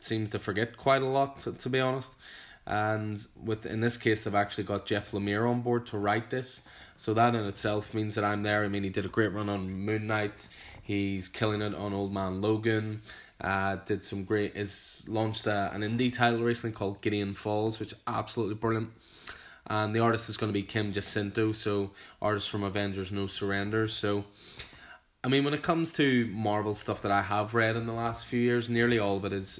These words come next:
is fringe titles. You know, it's, it's been things like the Matt Fraction Hawkeye run or the Mark Waid Daredevil run. You know, I, I like the ones that are maybe not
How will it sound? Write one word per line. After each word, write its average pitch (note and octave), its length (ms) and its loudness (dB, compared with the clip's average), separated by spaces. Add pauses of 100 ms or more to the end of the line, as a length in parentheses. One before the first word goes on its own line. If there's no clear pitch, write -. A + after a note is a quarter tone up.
is G2+ 140 -6
fringe G2+ 560 -4
titles. G#2 520 -2
You G2+ 60 -4
know, G2 160 -4
it's, - 180 -8 (300)
it's - 80 -20
been G#2+ 160 0
things G#2 300 0
like G2 160 -2
the G#2 60 -2
Matt G2+ 200 0
Fraction G2 380 0
Hawkeye G#2 480 2
run G#2 400 -2
or F#2+ 240 -2
the F#2+ 80 -4
Mark G2+ 320 0
Waid G2 240 0
Daredevil G#2 500 0
run. G#2 300 -2 (520)
You C3 120 4
know, C#3 40 6
I, C#3 120 2
I C#3+ 60 0
like D3+ 280 2
the D#3+ 80 2
ones A#2+ 320 2
that A2+ 100 4
are G#2+ 220 4
maybe G2+ 480 0
not G2 480 -2